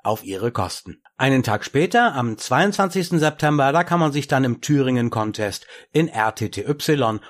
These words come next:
und F T vier messen. Am Samstag, dem achtundzwanzigsten September, findet an der Universität Passau die diesjährige Hemnet-Tagung statt.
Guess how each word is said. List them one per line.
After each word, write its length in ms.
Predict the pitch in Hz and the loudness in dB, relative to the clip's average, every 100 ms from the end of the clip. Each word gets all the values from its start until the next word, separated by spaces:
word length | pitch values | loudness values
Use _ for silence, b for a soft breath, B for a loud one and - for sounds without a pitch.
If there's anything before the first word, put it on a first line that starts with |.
| B | B
und 300 | 127 139 - | 0 0 -2
F 220 | 101 - | -6 -6
T 260 | - 104 98 | -6 -4 -4
vier 400 | - 131 147 117 | -6 -2 0 0
messen. 420 | 87 - 80 65 _ _ B B B B | -4 -8 -12 -16 _ _ B B B B
Am 160 | - 165 | 0 2
Samstag, 480 | 226 247 226 208 208 | 2 0 -4 -4 -2
dem 200 | 151 147 | -4 -4
achtundzwanzigsten 880 | 165 190 - 170 165 147 147 147 131 | -4 -4 -2 0 0 0 -2 -2 0
September, 640 | 131 127 131 120 120 117 | 0 -2 0 0 0 -2
findet 400 | - 170 170 156 | 0 0 0 0
an 100 | 127 | 0
der 160 | 123 117 | -2 -2
Universität 760 | 117 104 104 107 101 95 87 | -2 -2 -4 -6 -8 -8 -6
Passau 520 | 110 120 - 117 107 B B - | -4 -2 0 0 0 B B 0
die 240 | 185 180 - - | 2 2 -4 -6
diesjährige 800 | 131 113 120 107 107 110 117 120 B | -4 -2 -2 -2 -2 0 0 -2 B
Hemnet-Tagung 1040 | 104 127 143 110 - - 107 92 98 90 | -2 2 2 2 -2 -6 -2 -2 -2 -6
statt. 460 | 85 - 85 - | -8 -6 -6 -6